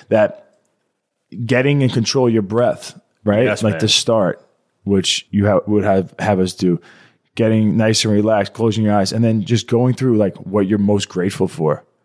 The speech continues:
Speaker 2: Mm-hmm.
Speaker 1: You know, like, these things, we know what makes you happy is to be grateful, right? So to start your day off with const-, with actually doing this. Now, you could say you could do this on your own.
Speaker 2: Yep.
Speaker 1: But how often are you gonna be consistent with doing it?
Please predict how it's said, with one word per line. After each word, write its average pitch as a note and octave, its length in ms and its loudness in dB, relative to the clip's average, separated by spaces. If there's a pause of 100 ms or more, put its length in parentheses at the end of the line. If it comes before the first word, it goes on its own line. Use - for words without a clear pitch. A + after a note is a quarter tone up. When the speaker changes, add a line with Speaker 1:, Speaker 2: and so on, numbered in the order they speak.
(280)
Speaker 2:
Mm-hmm. G2+ 180 -6
Speaker 1:
You A2 80 2
know, A2 180 2
like, A#2+ 200 0
these F#3 220 0
things, E3+ 340 0
we D#3+ 160 0
know D#3 260 0
what C#3 200 0
makes C3+ 240 0
you A#2 80 2
happy A2+ 340 0
is G2+ 160 0
to A#2 80 -4
be G2+ 140 0
grateful, G#2 440 0
right? G#2 220 2
So A#2 180 2
to - 200 -2
start D#3 300 0
your D#3 100 2
day C3+ 200 0
off B2 160 -2
with G#2+ 260 0
const-, D3 400 0
with C3+ 180 0
actually D3 300 0
doing A#2+ 340 0
this. F#2+ 180 0
Now, A2+ 60 -2
you F3 120 2
could - 140 -2
say E3+ 200 0
you D#3+ 60 0
could B2 120 0
do B2+ 100 0
this A#2+ 180 0
on G#2+ 100 2
your G2 180 0
own. D#2+ 180 -2 (500)
Speaker 2:
Yep. - 300 -2 (320)
Speaker 1:
But D3 120 0
how F3 240 2
often E3 280 0
are - 20 2
you D#3 60 2
gonna D3 140 2
be C3+ 140 0
consistent A#2+ 480 0
with G#2 100 0
doing F2+ 240 0
it? - 100 -8